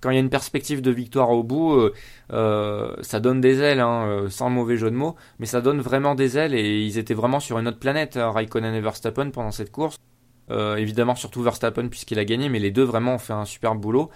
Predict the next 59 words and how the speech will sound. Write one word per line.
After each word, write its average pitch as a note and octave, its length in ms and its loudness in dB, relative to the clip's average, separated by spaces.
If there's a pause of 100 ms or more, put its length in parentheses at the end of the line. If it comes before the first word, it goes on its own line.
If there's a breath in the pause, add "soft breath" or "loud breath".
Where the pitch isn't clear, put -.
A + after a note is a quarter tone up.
(220 loud breath)
Mais C3 120 2
voilà, D#3+ 240 8
n'empêche C3+ 440 0
que, C#3+ 100 -2
euh, D3+ 320 6 (260 loud breath)
ils A2+ 80 -4
peuvent C3+ 180 0
pas D#3+ 140 6
non D#3 140 -2
plus D#3 160 -6
défier C#3+ 360 0
trop D#3+ 220 -2
les D#3 100 4
lois C3+ 140 4
de C3 60 2
la B2 100 0
physique, C#3+ 420 -4
même C3 160 -2
si A#2 640 -2 (240 soft breath)
ils A#2+ 80 -4
surnageaient, C3+ 640 0 (300)
et B2 160 6
Ve-, D3+ 260 6
Vettel C3+ 300 0
et C#3+ 60 4
Ricciardo B2+ 420 0
les E3+ 100 2
rattrapaient, D#3 480 0
mais E3 380 -2 (1080)
voilà, D#3 440 4 (100)
il B2 80 -8
s'est D3 160 0
passé D#3+ 260 -2
quelque F3 200 0
chose. D3 240 2
Et - 20 2
oui, E3 140 2
vous D3 80 0
allez A#2+ 240 4
me A#2+ 80 -4
dire, B2 160 2
mais A#2 100 0
pourquoi D3+ 260 0
ils D#3+ 40 2
sont C3 160 -2
pas C3 100 4
remontés D3 380 2
alors ? D3 240 4
Pourquoi C3+ 260 -2
tu C3+ 160 -6
dis C3 160 -8
que - 140 -6
la A#2 80 0
stratégie B2 360 -6
de B2 60 -6
Vettel B2+ 260 0
et C3 60 0
Ricciardo, A#2 680 2
euh, G2 80 -2